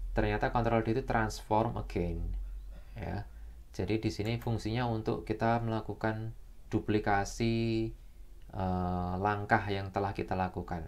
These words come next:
ya, tran-, yang telah kita transform. Ini. Jadi mungkin kalau yang ke atas atau ke bawah itu perlu teman-teman ulangi sampai di, eh, tahap yang kedua ini. Oke, sudah, jangan lupa kontrol S.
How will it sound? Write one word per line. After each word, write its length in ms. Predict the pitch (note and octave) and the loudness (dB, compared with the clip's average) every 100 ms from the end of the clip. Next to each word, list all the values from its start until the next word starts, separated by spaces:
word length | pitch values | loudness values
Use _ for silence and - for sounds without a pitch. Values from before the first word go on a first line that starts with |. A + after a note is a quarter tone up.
| - | -6
ya, 160 | F#2 | -4
tran-, 240 | G#2+ G2 F#2+ | -2 -2 -4
yang 160 | G#2 G2+ | -4 -4
telah 240 | G2+ G2 | -2 -4
kita 160 | A2+ G#2 | -2 -2
transform. 560 | G#2 G#2 - F#2+ F2+ E2+ - - - - - - - - - - - - - - | 0 -2 -2 -2 -2 -4 -12 -14 -14 -16 -16 -16 -18 -16 -18 -18 -18 -18 -16 -6
Ini. 240 | F#2+ F2+ | -2 -2
Jadi 240 | - - A#2 | -2 0 2
mungkin 240 | A2+ B2 | 2 2
kalau 160 | A#2 A2 | 4 6
yang 160 | A2 | 4
ke 80 | A2 | 4
atas 560 | G2 A2 - A2+ B2 - | 4 4 4 4 4 -2
atau 240 | A2+ A2 | -2 -2
ke 80 | A2 | 0
bawah 400 | G#2 F#2 G#2+ A#2 | 4 6 4 2
itu 160 | A#2 B2 | -2 -2
perlu 400 | A#2+ A2+ A2 - - - | 0 0 0 -6 -16 -2
teman-teman 400 | A2 G#2 G#2+ A2 | -2 0 0 0
ulangi 400 | G#2+ G#2 G2+ A#2+ | 2 2 2 -2
sampai 320 | A#2+ G2+ G#2 - | -2 -2 -4 -4
di, 160 | G#2 A2 - - - - - - A2 | -4 -4 -8 -18 -18 -18 -18 -8 -2
eh, 480 | F2+ F2 F2 E2+ F2+ F#2 - - - - - - - | 0 0 0 0 -4 -6 -12 -16 -18 -14 -14 -14 -16
tahap 240 | - F#2+ F#2 | 2 2 4
yang 160 | F#2+ | 0
kedua 320 | F#2 F2+ F2+ E2+ | -2 -2 -2 -2
ini. 240 | F2 E2+ - - - - - - - - - - - - - - - | -6 -8 -10 -16 -18 -18 -20 -20 -18 -18 -18 -20 -18 -18 -16 -16 0
Oke, 80 | B2+ C3 | 2 4
sudah, 160 | C#3+ | 4
jangan 240 | D3 A#2 A2+ | 4 6 6
lupa 400 | A2+ C3 C#3 B2+ - | 6 4 2 -4 -4
kontrol 320 | G2+ G#2 G2+ | 0 2 2
S. 400 | A2 C#3 - | 2 0 -6